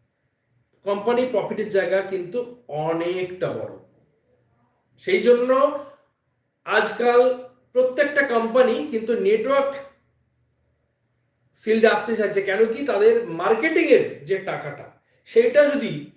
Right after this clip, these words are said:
বেঁচে যায়, একটা হিউজ টাকা কিন্তু তাদের বেঁচে যাচ্ছে। মানুষ, আমি আমার প্রফিটের জন্য আমি প্রোডাক্টটা প্রমোট করছি, প্রোডাক্টটাকে আমি সব জায়গায় ছড়িয়ে দিচ্ছি, তাতে কিন্তু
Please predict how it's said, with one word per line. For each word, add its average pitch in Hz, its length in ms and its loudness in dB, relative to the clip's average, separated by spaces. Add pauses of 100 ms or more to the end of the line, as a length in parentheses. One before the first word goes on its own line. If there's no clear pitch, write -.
(120)
বেঁচে 170 460 -2
যায়, - 240 -4
একটা 165 220 -10
হিউজ 196 540 -4
টাকা 185 200 -6
কিন্তু 180 340 -10
তাদের 156 280 -8
বেঁচে 143 320 -4
যাচ্ছে। 160 520 -8 (360)
মানুষ, 196 480 0 (100)
আমি 220 560 -4
আমার 240 320 0
প্রফিটের 240 460 -2
জন্য 214 560 -2 (320)
আমি 220 560 -8 (220)
প্রোডাক্টটা 208 400 0
প্রমোট 240 400 4
করছি, - 420 -6 (600)
প্রোডাক্টটাকে 214 540 -2
আমি 277 360 -6 (200)
সব 220 280 -2
জায়গায় 226 240 4
ছড়িয়ে 240 320 2
দিচ্ছি, 180 380 -6 (640)
তাতে 226 220 -2
কিন্তু 262 520 0